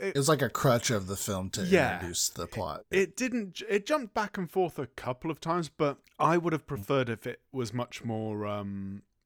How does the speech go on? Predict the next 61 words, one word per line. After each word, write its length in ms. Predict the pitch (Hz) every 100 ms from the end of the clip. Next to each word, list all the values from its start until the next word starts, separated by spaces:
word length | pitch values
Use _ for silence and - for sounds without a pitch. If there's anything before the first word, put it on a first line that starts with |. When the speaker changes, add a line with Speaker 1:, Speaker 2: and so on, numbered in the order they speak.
| - - _
Speaker 1:
uh, 240 | 107 98 98
Usual 300 | 120 170 143
Suspects, 640 | 127 135 - 87 - -
'cause 200 | - 139 135
you 40 |
know 140 | 147 131
how 140 | 127
that's, 480 | 117 107 - - -
like, 220 | 135 131
Speaker 2:
Mm-hmm. 640 | 147 170 160 - - _ 110
Mm-hmm. 240 | 104 98
Speaker 1:
uh, 300 | 139 113 123
like, 160 | 135 131
that 240 | 160 151
does 220 | 123 117 104
that 200 | 107 85
sort 200 | 104 92
of 100 | 98
narrative 560 | 95 90 - 92 92
wonderfully. 800 | 123 165 160 113 90 69 - - -
Like, 200 | 117 -
ignore 460 | 151 131 165 165
the 100 | 120
fact 200 | 110 110
that 100 | 104
in 140 | 98 101
Usual 140 | 104
Speaker 2:
Absolutely. 300 | 98 107 95
Speaker 1:
Suspects 420 | 110 101 104 95
there's 180 | 110 98
all 180 | 104 101
of 80 | 95
the 80 | 98
lying 420 | 98 104 95 92
as 140 | 95
well, 180 | 107 101
which 200 | 107 127
is 160 | 143 131
incredible. 420 | - 139 175 143 - - -
They 120 | - 165
could 320 | - 208 196
have 140 | 151
done 240 | 165 147 120
so 240 | - 139
much 200 | 127 -
more 140 | 131
subterfuge 600 | 117 127 104 113 113 107 101
and 100 | 98
stuff 220 | 113 92
like 100 | -
that. 160 | 98
They 80 | 113
could 140 | - 160
have 60 |
had 120 | 151 127
so 200 | - 139
much 160 | 123
Speaker 2:
Yeah. 160 | 120 104
Speaker 1:
fun 220 | 151 143
with 160 | 117
it. 100 | 85